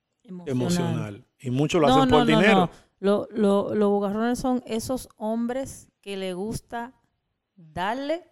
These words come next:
Speaker 1: al homosexual, pero ellos no dejan que le den a
Speaker 2: Den a
Speaker 1: ellos.
Speaker 2: ellos. Y no tienen
Speaker 1: No,
Speaker 2: mucho
Speaker 1: vínculo emocional, ¿no?
Speaker 2: Ninguno.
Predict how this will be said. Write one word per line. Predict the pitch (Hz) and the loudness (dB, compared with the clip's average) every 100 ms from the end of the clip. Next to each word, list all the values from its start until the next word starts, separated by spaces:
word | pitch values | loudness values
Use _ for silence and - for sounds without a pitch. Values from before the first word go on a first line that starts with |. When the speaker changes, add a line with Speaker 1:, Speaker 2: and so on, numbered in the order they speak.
| _ _ _ | _ _ _
Speaker 1:
al | 185 | -4
homosexual, | 185 175 - 160 - 180 160 - | -2 -4 -4 -6 -4 -6 -6 -6
pero | 165 165 | -2 -2
ellos | 170 190 | -2 -2
no | 190 | -4
dejan | 175 180 190 | -4 -6 -8
que | 185 | -10
le | 170 | -8
den | 156 156 | -6 -4
a | |
Speaker 2:
Den | 127 | -4
a | 127 | -4
Speaker 1:
ellos. | 113 | -6
Speaker 2:
ellos. | 120 - _ - | -8 -12 _ -2
Y | 147 | 2
no | 151 | 4
tienen | 160 160 190 151 113 87 - - _ _ _ _ _ _ _ _ _ _ _ _ _ | 4 4 4 2 -4 -10 -16 -20 _ _ _ _ _ _ _ _ _ _ _ _ _
Speaker 1:
No, | 233 | 2
Speaker 2:
mucho | 254 247 | 4 4
Speaker 1:
vínculo | 285 269 | 4 2
emocional, | 247 226 214 185 180 | 2 0 -2 -4 -4
¿no? | 214 - _ | -6 -8 _
Speaker 2:
Ninguno. | 123 127 135 143 117 | -2 0 2 2 0